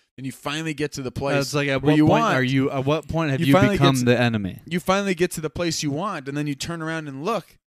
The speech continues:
Speaker 1: and all the people you stood for are, have not come with you. They're all back there 'cause
Speaker 2: Yeah.
Speaker 1: they, they haven't done the
Speaker 2: And
Speaker 1: things you've
Speaker 2: that's
Speaker 1: done,
Speaker 2: Saul.
Speaker 1: and now what you've done is you've sold yourself out to get to. Even
Speaker 2: Yeah.
Speaker 1: sometimes, and now this is not black and white obvious. Like, I think that's what the show does really well,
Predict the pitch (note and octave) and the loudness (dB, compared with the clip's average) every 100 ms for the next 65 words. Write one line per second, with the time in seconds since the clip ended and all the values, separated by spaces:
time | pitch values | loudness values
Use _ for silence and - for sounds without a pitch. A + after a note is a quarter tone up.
0 | _ _ _ - D3+ F3 E3 - F#3+ E3+ | _ _ _ -2 2 6 4 2 -2 0
1 | D3 C3+ B2+ A3+ A3+ D#3 C3+ B2 B2 _ | 0 0 0 0 0 0 2 0 -4 _
2 | _ _ - A2 _ _ - A2+ A#2 F3+ | _ _ -14 -14 _ _ -18 -14 -8 -8
3 | F#3 G#3+ G#3 F3+ A#3 B2+ B2 C3 D3 E3 | -8 -6 -2 0 0 0 -2 0 2 2
4 | D3+ D3+ C#3 D#3 E3 - - - B2 C#3 | 2 0 0 -2 -2 -6 -12 -8 -4 -2
5 | D3+ C3+ D3+ D3 C3 D#3+ D#3 D3 C#3 C3 | 0 0 -2 -2 -2 -2 0 0 0 0
6 | A#2+ E3 G3 F3 C#3+ C#3+ E3 D3+ C#3 D3+ | 0 2 2 -2 -4 -4 -2 -2 -2 -4
7 | C#3+ G3 F3+ C#3 C#3 - B2+ A#2 A#2+ B2 | -6 -6 -8 -10 -8 -6 -6 -6 -8 -8
8 | A#2+ A#2 G#2 - A2+ A2+ - A#2 A2+ F3 | -6 -6 -8 -12 -8 -8 -6 -8 -6 -4
9 | F#3+ A#2+ G2+ D#3+ D3+ D3+ C#3 C3 - - | -2 0 -2 -4 -4 -6 -6 -8 -14 -20
10 | - _ D3 E3+ D#3+ A2+ - C#3 C#3+ C#3 | -20 _ -6 -4 -4 -8 -4 -2 -2 -2
11 | D3 C#3 - A#2 A#2+ A#2+ A#2+ C3 A#2 A#2 | -6 -6 -12 -10 -6 -6 -6 -8 -6 -4
12 | A#2 A2 - - _ _ _ A#2+ C3 C#3 | -4 -6 -12 -18 _ _ _ -6 -6 -4
13 | A#2+ G2 B2+ B2 B2+ D3+ C3 B2+ A#2+ A#2 | -6 -6 -6 -6 -6 -4 -4 -6 -4 -2
14 | - B2 A2 A2 A#2 A2 A#2+ F3+ F#2 | 2 2 0 -4 -8 -8 -6 -6 -8